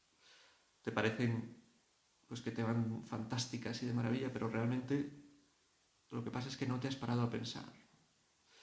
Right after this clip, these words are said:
en tus limitaciones, en tu pobreza, en el bien que estás llamado a hacer, en la grandeza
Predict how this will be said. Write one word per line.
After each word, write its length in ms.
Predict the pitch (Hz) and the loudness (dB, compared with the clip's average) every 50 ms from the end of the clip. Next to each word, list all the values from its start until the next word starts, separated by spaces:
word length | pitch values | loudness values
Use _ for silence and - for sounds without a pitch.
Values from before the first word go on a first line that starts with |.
| - - - - - _ | -20 -20 -20 -20 -18 _
en 100 | - 117 | -8 -4
tus 160 | 120 120 117 | -2 0 2
limitaciones, 480 | 120 110 110 110 113 113 123 117 113 - | 2 2 2 2 0 0 0 -2 -4 -4
en 80 | 120 120 | -4 -6
tu 100 | - 113 | -6 -2
pobreza, 440 | 117 113 117 117 117 117 117 - - - - - - - - - - - | 0 2 4 4 4 2 2 -4 -10 -12 -14 -18 -20 -20 -20 -20 -18 -4
en 120 | - 120 117 | 2 4 4
el 80 | 113 | 6
bien 140 | 117 123 127 | 6 4 4
que 80 | 131 135 | 4 2
estás 240 | - - 131 123 | 0 0 0 2
llamado 340 | 120 117 113 117 117 117 113 | 2 2 4 4 4 4 2
a 40 | 113 | 0
hacer, 240 | - - 120 113 - - - - - - - _ _ _ _ _ _ _ _ _ _ _ _ _ _ _ _ _ _ _ _ _ _ _ _ _ - - _ - _ _ _ _ _ - - _ _ | -2 -4 -6 -8 -8 -10 -16 -20 -20 -20 -20 _ _ _ _ _ _ _ _ _ _ _ _ _ _ _ _ _ _ _ _ _ _ _ _ _ -20 -20 _ -20 _ _ _ _ _ -20 -20 _ _
en 140 | 131 123 120 | 2 4 6
la 100 | 120 120 | 6 6
grandeza 880 | 117 117 117 117 117 117 135 143 143 143 156 151 147 151 147 147 - | 6 6 6 4 6 8 8 8 6 6 4 2 2 2 0 -2 -6